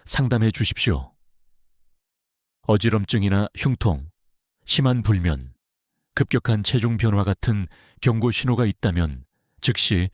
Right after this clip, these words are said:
의료진의 평가를 받으시기 바랍니다. 기억 문제가 빠르게 악화되거나 일상 기능에 뚜렷한 장애가 생긴 경우에는 전문의의 정밀 평가가 필요합니다.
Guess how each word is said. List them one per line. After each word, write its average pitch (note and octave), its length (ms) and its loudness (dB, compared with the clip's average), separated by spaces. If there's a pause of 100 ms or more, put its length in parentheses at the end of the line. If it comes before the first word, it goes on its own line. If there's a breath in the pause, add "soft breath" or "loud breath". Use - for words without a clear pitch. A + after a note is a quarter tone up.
(320 soft breath)
의료진의 A#2+ 480 2
평가를 G#2 420 0
받으시기 F#2+ 460 0
바랍니다. F#2 600 -2 (1500)
기억 A#2+ 220 4
문제가 A2+ 400 0
빠르게 C3 380 0
악화되거나 F#2+ 760 -2 (480)
일상 A2+ 400 0
기능에 G#2+ 300 0
뚜렷한 B2+ 460 0
장애가 G#2 340 0
생긴 A2 340 0
경우에는 F2 640 -2 (380)
전문의의 G2 600 2 (220 soft breath)
정밀 A#2 400 2
평가가 G#2+ 640 0
필요합니다. F#2 760 -2